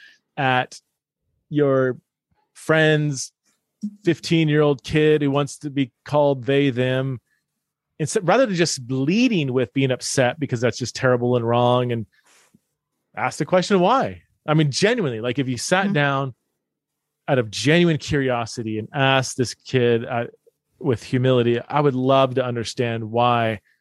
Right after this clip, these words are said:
Speaker 1: you want to be called they, them," you know? Um, let's start there. Doesn't mean you,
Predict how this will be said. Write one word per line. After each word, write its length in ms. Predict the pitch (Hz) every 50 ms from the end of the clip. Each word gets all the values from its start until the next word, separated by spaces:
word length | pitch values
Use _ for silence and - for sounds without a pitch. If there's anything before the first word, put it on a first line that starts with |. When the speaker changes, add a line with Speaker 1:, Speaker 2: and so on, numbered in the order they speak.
| _ _ _
Speaker 1:
you 320 | - 127 123 123 120 117
want 260 | 113 113 117 117 - -
to 60 | 107
be 100 | 113 110
called 360 | - - 117 110 110 107 110
they, 400 | 117 107 107 107 110 110 104 - - -
them," 560 | 127 107 101 113 110 104 98 90 90 95 -
you 100 | - 123
know? 320 | 113 110 110 113 135 139 - _ _ _ _ _ _ _ _
Um, 120 | 139 127 127
let's 200 | 180 240 - -
start 420 | - - - - 160 202 180 - 127 107 90
there. 280 | 120 123 165 156 107 98
Doesn't 280 | - 214 311 381 349
mean 300 | 233 208 185 165 139 120 _ _ _ _ _
you, 240 | - 143 139 147 156